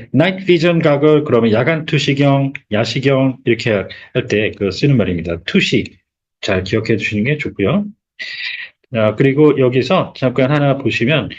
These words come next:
지금 여기서는 누가 봐도 is crossing 이랬으니까 비-, 비동사 플러스 아이엔지 동사죠. 동사로서 횡단한다는 얘기가 되는데 이게, 어, 횡단 자체가 아니라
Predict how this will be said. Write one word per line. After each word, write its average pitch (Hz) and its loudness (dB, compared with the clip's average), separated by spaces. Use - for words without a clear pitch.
지금 170 4
여기서는 156 2
누가 151 4
봐도 139 2
is 180 2
crossing 180 0
이랬으니까 135 0
비-, 143 0
비동사 160 0
플러스 - -2
아이엔지 131 2
동사죠. 143 2
동사로서 135 0
횡단한다는 180 2
얘기가 110 0
되는데 101 -2
이게, 165 2
어, 123 4
횡단 233 4
자체가 151 0
아니라 120 0